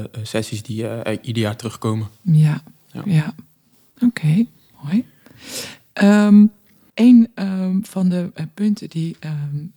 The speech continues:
Speaker 2: n-, naar voren kwam, is ook het, eh, over leiderschap. Hè?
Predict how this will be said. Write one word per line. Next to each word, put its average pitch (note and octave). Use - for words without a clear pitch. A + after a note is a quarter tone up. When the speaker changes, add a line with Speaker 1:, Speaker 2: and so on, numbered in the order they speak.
Speaker 2:
n-, -
naar D3+
voren A3+
kwam, E3
is -
ook E3+
het, D3+
eh, C#3+
over D3+
leiderschap. D#3
Hè? F#3+